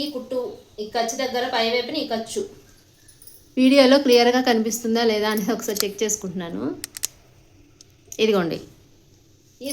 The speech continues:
సైడ్ జాయింట్స్ ఉంది కదా, సైడ్ జాయింట్స్ వైపు ఫస్ట్ కుట్టుని ఈ విధంగా ఫోల్డ్ చేసుకొని ఖర్చుతో సహా మనము ఇక్కడికి మార్క్ చేసుకోవాలి. ఇదిగో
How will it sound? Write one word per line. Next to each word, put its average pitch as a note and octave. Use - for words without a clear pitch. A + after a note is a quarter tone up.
సైడ్ A#3
జాయింట్స్ B3+
ఉంది A3
కదా, G3+
సైడ్ A3
జాయింట్స్ B3
వైపు A3+
ఫస్ట్ A3+
కుట్టుని A3+
ఈ G3
విధంగా G3
ఫోల్డ్ G#3
చేసుకొని F3+
ఖర్చుతో B3+
సహా F#3
మనము G3
ఇక్కడికి C4
మార్క్ A3
చేసుకోవాలి. E3+
ఇదిగో E3+